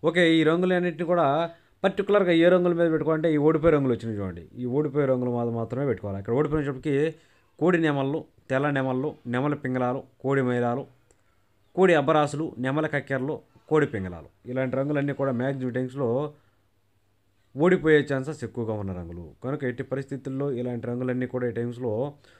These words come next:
ఉపయోగించుకోకుండా ఉంటేనే చాలా చాలా మంచిది. ఎట్టి పరిస్థితుల్లో ఈ రంగులన్నీ కూడా ఓడిపోయే ఛాన్సెస్ ఉంటుంది.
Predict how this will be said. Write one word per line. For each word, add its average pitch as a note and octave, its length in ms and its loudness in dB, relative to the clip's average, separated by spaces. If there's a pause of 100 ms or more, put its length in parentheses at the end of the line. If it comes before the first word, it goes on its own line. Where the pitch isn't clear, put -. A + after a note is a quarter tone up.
(280)
ఉపయోగించుకోకుండా C#3 1040 2
ఉంటేనే A#2+ 440 -2
చాలా A2+ 220 -2
చాలా A2 260 -6
మంచిది. G2 400 -8
ఎట్టి G#2 180 -12
పరిస్థితుల్లో C3 540 -6
ఈ B2 60 0
రంగులన్నీ B2 360 -2
కూడా C#3+ 180 -4
ఓడిపోయే A2+ 420 -4
ఛాన్సెస్ G#2+ 420 -10
ఉంటుంది. F2+ 380 -10